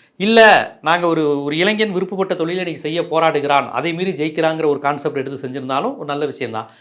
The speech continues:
எல்லாத்தையும் போட்டு குழப்பி, "எனக்கும் சமூக அக்கறை இருக்கு, நான் ஒரு சமூக அரசியல் படம் பண்றேன், மக்களுக்கான அரசியல் படம் பண்றேன்ட்டு" மக்கள் அரசியலுக்கு எதிரான ஒரு படத்தை பண்ணிடாதீங்க. இந்த படத்தை பார்க்குற ஒரு இளைஞனுக்கு வந்து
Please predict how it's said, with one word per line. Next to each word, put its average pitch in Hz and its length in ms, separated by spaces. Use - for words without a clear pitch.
எல்லாத்தையும் 240 600
போட்டு 202 260
குழப்பி, 185 540
"எனக்கும் 196 320
சமூக 185 380
அக்கறை 165 240
இருக்கு, 143 220
நான் 156 200
ஒரு 156 100
சமூக 185 320
அரசியல் 165 340
படம் 147 220
பண்றேன், 131 360
மக்களுக்கான 185 480
அரசியல் 151 340
படம் 143 300
பண்றேன்ட்டு" 131 540
மக்கள் 139 320
அரசியலுக்கு 175 560
எதிரான 190 440
ஒரு 175 100
படத்தை 151 260
பண்ணிடாதீங்க. 117 560
இந்த 143 200
படத்தை 196 340
பார்க்குற 190 360
ஒரு 165 160
இளைஞனுக்கு 175 400
வந்து 262 300